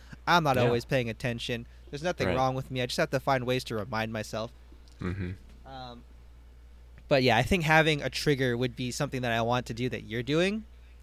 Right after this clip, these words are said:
Speaker 1: Um, and that way it'll make it, that'll a-, up the rigor of my, my task too, and then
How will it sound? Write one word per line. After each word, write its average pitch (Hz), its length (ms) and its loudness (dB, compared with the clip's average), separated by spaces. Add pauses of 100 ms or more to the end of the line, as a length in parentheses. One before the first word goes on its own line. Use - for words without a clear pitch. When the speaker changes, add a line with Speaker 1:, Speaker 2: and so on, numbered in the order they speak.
(280)
Speaker 1:
Um, 123 580 0 (380)
and 143 120 -6
that 143 200 0
way 139 100 0
it'll 131 180 -2
make 131 240 -6
it, 120 160 -6 (360)
that'll 135 240 -2
a-, 110 240 -2
up 143 180 -4
the 127 120 -4
rigor 127 360 -4
of 113 140 -6
my, 113 260 -4
my 117 160 -10
task - 480 -4
too, 117 300 -6
and 107 100 -8
then 107 220 -8